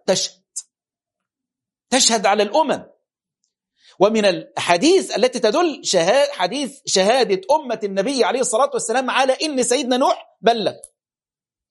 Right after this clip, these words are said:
يسأل الله تبارك وتعالى قوم نوح: "يا نوح"، يسأل نوح: "هل بلغت قومك؟" قال، يقول: "يا رب بلغت." فيسألهم: "هل بلغكم نوح؟" يقولون: "ما أتانا من نذير وما أتانا من أحد."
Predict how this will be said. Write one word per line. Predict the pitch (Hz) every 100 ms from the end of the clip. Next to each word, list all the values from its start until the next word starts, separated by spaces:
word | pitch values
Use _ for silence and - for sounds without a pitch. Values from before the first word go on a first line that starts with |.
| _ _ _ _ _ _ -
يسأل | 196 254 -
الله | 220 240
تبارك | 233 226 208
وتعالى | 196 208 208
قوم | 208 226 226
نوح: | 233 175 -
"يا | 196 254
نوح"، | 220 185 - -
يسأل | 220 - 208
نوح: | 190 135 214
"هل | 233
بلغت | 233 254 254
قومك؟" | 262 285 277 - _ _ _
قال، | 175 185 180
يقول: | - 190 196
"يا | 180
رب | 220
بلغت." | 185 196 247 302 214 - - _ _ _ _ _ _ _ _ _ _ _ -
فيسألهم: | 220 226 247 254 185
"هل | 247
بلغكم | 262 294 277 277
نوح؟" | 285 302 -
يقولون: | 170 214 220
"ما | 202 240
أتانا | 214 240 226
من | 220
نذير | 214 208 233
وما | 226 226
أتانا | 214 247 233
من | 226
أحد." | 240 - 127